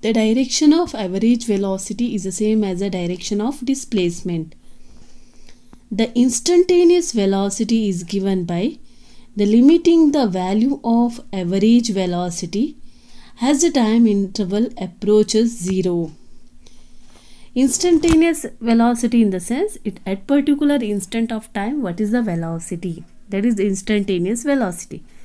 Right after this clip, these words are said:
That can also be represented by vector V is equal to limit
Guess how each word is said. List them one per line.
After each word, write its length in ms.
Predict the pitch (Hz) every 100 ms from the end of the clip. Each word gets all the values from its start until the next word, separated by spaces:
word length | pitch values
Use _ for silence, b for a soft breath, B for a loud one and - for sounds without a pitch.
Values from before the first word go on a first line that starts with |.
| b b b b b 208
That 280 | 240 240 285
can 160 | 269
also 260 | 262 262 302
be 160 | 311
represented 800 | 294 175 196 180 180 175 180 165
by 340 | 170 165 269 - B B B 202
vector 480 | 226 233 - 302
V 380 | 254 190 233 262
is 180 | 202 -
equal 600 | 190 185 - 196 180 175 185
to 280 | 202 311 - B B B B B
limit 560 | 214 254 277 330 339